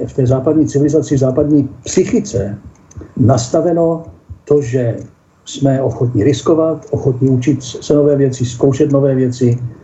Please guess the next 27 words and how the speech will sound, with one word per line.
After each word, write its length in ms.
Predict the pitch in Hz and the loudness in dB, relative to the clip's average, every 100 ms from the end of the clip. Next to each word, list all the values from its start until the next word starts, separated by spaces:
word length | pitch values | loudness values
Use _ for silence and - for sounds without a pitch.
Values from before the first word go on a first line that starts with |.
| - - _ | -20 -20 _
ehm, 400 | - 101 101 101 101 - _ _ _ _ _ - - | 0 2 2 -2 -8 -18 _ _ _ _ _ -20 -6
ehm, 340 | - 98 98 98 | -2 2 2 2
učit 260 | 117 - 147 | 0 -2 0
se 100 | 156 | 0
z 60 | |
chyb 220 | - 147 143 - - - _ _ _ _ _ _ _ _ _ _ _ | 2 0 0 -4 -20 -20 _ _ _ _ _ _ _ _ _ _ _
a 360 | 135 117 120 - - _ _ _ _ _ | 0 0 0 -6 -16 _ _ _ _ _
párkrát 480 | 160 151 175 170 - | 0 2 0 0 -4
s-, 300 | - 175 151 | -6 -2 -2
spadnout 420 | - 165 165 156 | -2 -2 0 0
na 80 | 147 | 2
hubu 380 | 160 156 170 | 2 2 2
a, 80 | 165 | 2
a 180 | 165 160 | 0 0
uškodit 460 | 170 127 165 165 156 | -2 0 2 2 0
si 180 | 170 | -2
a 160 | 170 156 | 0 2
naučit 340 | 156 160 170 | 2 2 0
se 140 | 165 160 | -2 -2
z 60 | |
toho 160 | 131 160 | 2 2
něco 240 | 156 139 | 2 2
nového, 480 | 160 156 160 151 156 - - - - - | 2 2 2 0 -2 -6 -20 -20 -20 -20
co, 400 | - - 151 147 160 135 | -6 0 0 0 -2 -4
co 200 | - 151 | 0 0
pak, 380 | - 147 - 143 | 0 -4 -2 2
ehm, 680 | 147 143 139 135 131 131 | 2 2 -4 -6 -4 -4